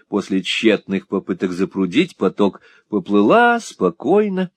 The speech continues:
добавляя в виде подводных струй свои собственные воспоминания. И так обе леди продолжали говорить одновременно с полным удовольствием.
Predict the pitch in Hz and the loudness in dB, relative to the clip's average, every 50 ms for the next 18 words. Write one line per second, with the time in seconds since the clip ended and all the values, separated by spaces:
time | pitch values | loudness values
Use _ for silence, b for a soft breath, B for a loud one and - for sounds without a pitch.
0 | _ _ _ _ - - 185 - - 90 90 92 92 92 90 87 90 90 87 90 | _ _ _ _ -4 -4 0 2 2 2 4 4 4 4 2 0 0 -2 -2 -2
1 | - - 92 85 87 98 135 147 113 95 95 85 - - - - 98 98 95 - | -2 -2 -2 -2 0 0 0 0 0 -2 -4 -4 -6 -10 -6 -2 -2 -2 -2 -2
2 | - 98 95 95 95 - - - 104 98 95 87 - - - - - 92 87 85 | 0 0 0 2 0 -2 -4 -2 2 2 2 2 0 -6 -16 -14 -10 -10 -8 -6
3 | 87 87 85 85 - - - - 95 90 87 87 87 87 90 90 90 - b b | -6 -6 -6 -8 -10 -16 -14 -12 -10 -8 -6 -4 -4 -4 -4 -6 -8 -10 b b
4 | b b b b b _ - 87 - - _ - - 131 156 170 165 165 - - | b b b b b _ -8 -8 -8 -6 _ 2 4 4 4 4 2 -2 -6 -18
5 | _ _ _ _ _ _ _ _ - - 208 202 82 110 107 107 101 104 101 101 | _ _ _ _ _ _ _ _ 2 2 2 4 4 4 4 6 6 6 6 4
6 | 98 90 85 98 87 - 98 95 92 98 95 92 85 98 98 95 92 92 92 85 | 4 2 2 -2 -2 0 -2 0 2 2 0 2 2 4 4 4 4 2 0 0
7 | 92 92 92 - - 95 87 82 87 90 90 87 85 85 87 104 151 185 185 175 | 0 0 0 0 -2 -4 -4 -2 0 0 0 0 0 0 2 2 2 2 2 -2
8 | 175 170 160 160 160 156 160 156 147 - - - _ - 113 143 175 185 170 151 | -4 -4 -4 -6 -4 -4 -4 -4 -6 -8 -16 -14 _ -2 0 0 0 0 -2 -4
9 | 147 143 139 131 120 110 113 110 104 95 92 92 92 90 - - - - - 92 | -6 -8 -8 -8 -8 -4 -4 -2 0 0 2 2 0 0 -2 -6 -16 -12 -10 -8
10 | 90 92 92 | -8 -10 -12